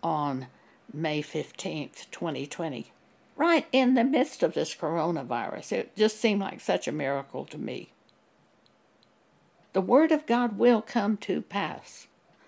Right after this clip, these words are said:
When the Word is truly of God, it will come to pass.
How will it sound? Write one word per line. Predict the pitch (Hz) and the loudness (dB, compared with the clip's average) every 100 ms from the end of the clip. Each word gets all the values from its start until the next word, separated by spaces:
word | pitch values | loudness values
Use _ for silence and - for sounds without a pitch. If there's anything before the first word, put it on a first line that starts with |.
| - | -12
When | - 226 | 2 4
the | 208 | 6
Word | 185 233 262 254 - | 6 6 6 4 0
is | 190 - | -4 0
truly | - 262 254 | 2 4 4
of | 240 185 | 2 -2
God, | 180 156 127 139 - | -4 -2 -2 -6 -4
it | 208 - | -2 -2
will | 185 | -2
come | - 180 170 | -4 -4 -4
to | |
pass. | - 180 131 85 - | -4 -4 -4 -6 -12